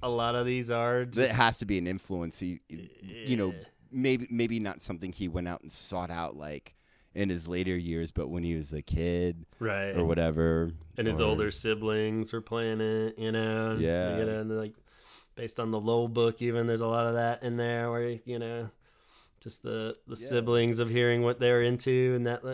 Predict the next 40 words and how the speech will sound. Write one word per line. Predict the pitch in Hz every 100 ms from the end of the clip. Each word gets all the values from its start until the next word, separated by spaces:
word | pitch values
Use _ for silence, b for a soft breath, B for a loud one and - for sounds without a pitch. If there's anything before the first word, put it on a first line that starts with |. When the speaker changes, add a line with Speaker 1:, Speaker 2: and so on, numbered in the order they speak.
| 131
Speaker 1:
that, | 123 117 - -
that | 127 117 -
age | 110 135 135 120
and | 120
that | 117
time | - 120 123
frame, | 123 120 117 113 117
you | 113
know, | 117 113
and | 110
that's | 110 110 - - B B B B B
gotta | - 170
be | 127 127
huge. | 120 123 120 127 127 -
I |
mean, | 135 135
I, | 147
you | 156 156
definitely | 156 151 127 120
hear | 123
some | 117 120 120
of |
the | 113
cool, | 110 120 117 113
just | 113 - _ -
feedbacky | 123 113 117 110 110 110
guitar | 110 - 107 110
stuff | - 113 117 -
that | -
you | 113
could | 104
be | 104
like, | 101 160
"Oh, | 160
yeah, | 170 156 156 143
I | 160
can | 151
see | 139 135
how | 123 123
he's," | 117